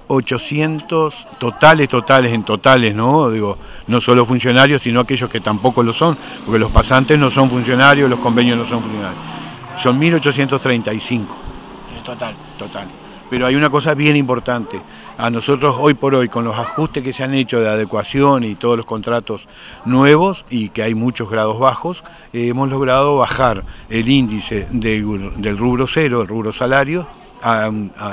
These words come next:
Speaker 1: actualizado a hoy, sesenta y dos y medio por ciento. Cuando nosotros, eh, agarramos la intendencia, cuando, eh, comenzamos esta administración, teníamos un ochenta y cinco por ciento del rubro cero.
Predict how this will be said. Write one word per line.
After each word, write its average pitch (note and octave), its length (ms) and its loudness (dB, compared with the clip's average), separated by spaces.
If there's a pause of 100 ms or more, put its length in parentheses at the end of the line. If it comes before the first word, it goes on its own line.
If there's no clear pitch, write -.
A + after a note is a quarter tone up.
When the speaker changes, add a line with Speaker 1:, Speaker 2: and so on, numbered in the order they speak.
Speaker 1:
actualizado A2+ 600 -2
a A#2+ 80 2
hoy, E3 240 2 (220)
sesenta A#2 440 -6
y B2 40 0
dos D3 160 0
y C#3 40 -4
medio A#2+ 280 -4
por F#2 140 -12
ciento. E2+ 340 -14 (420)
Cuando G2+ 220 -6
nosotros, A#2+ 400 -2 (140)
eh, G#2 500 -6
agarramos A2 400 -2
la B2+ 80 0
intendencia, B2+ 600 -4
cuando, F#2 380 -8 (340)
eh, G2 320 -16
comenzamos A#2 580 0
esta A#2+ 220 -4
administración, C3 540 -6
teníamos C3 400 -2
un C3+ 140 -4
ochenta G#2 400 -8
y G2 80 -12
cinco D#3+ 360 -6
por G2+ 140 -8
ciento G#2+ 400 -8
del F#2+ 160 -10
rubro F#2+ 280 -12
cero. F#2 260 -12